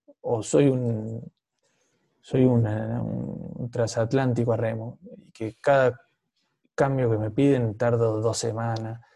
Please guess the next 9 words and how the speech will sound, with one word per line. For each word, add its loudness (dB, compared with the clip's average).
y -2
soy 2
innovador, 0
o -10
siempre -4
hago -2
la -6
misma -8
porquería". -6